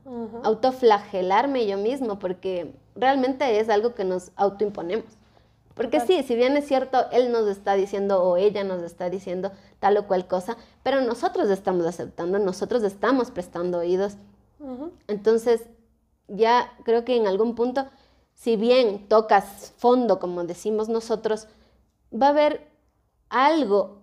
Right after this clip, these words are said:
Speaker 2: alguien, Dios, el universo, que te dice, "Hey, o sea, no estás solo, cálmate, respira, piensa, ¿qué
Speaker 1: Pero es que
Speaker 2: estás?".
Speaker 1: sí te lo dicen todo el tiempo. No es en solo en un punto, es desde
Speaker 2: Sí,
Speaker 1: un inicio.
Speaker 2: sí, claro, siempre tenemos los amigos que nos dicen,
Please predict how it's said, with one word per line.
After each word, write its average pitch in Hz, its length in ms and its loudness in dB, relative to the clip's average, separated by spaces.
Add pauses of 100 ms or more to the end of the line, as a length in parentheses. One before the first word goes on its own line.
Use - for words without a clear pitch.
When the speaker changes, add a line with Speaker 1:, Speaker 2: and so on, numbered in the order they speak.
Speaker 2:
alguien, 214 760 2
Dios, 220 640 4
el 190 160 0
universo, 202 960 -2
que 208 120 -4
te 190 180 -6
dice, 202 380 -6 (280)
"Hey, 226 400 0 (120)
o 196 80 -16
sea, 196 240 -10
no 190 100 -2
estás 269 340 -4
solo, 240 380 0 (280)
cálmate, 226 540 0
respira, 208 580 -2
piensa, 233 560 0 (260)
¿qué 240 80 -2
Speaker 1:
Pero 269 180 4
es - 60 -4
que 349 80 -4
Speaker 2:
estás?". 226 180 0
Speaker 1:
sí 339 160 -4
te 403 140 -6
lo 381 100 0
dicen 330 320 -4
todo 320 140 -4
el 254 140 -6
tiempo. 262 480 -6 (220)
No 277 200 -2
es 359 120 0
en 381 140 0
solo 330 220 -2
en 302 80 0
un 285 120 -2
punto, 302 200 -2
es 311 80 -6
desde 370 180 -2
Speaker 2:
Sí, - 60 6
Speaker 1:
un 330 80 4
inicio. 294 380 -2
Speaker 2:
sí, 302 220 -2 (140)
claro, 339 400 4
siempre 311 340 0
tenemos 277 380 0
los 226 160 2
amigos 226 320 2
que 226 120 -4
nos 202 180 -2
dicen, 220 360 0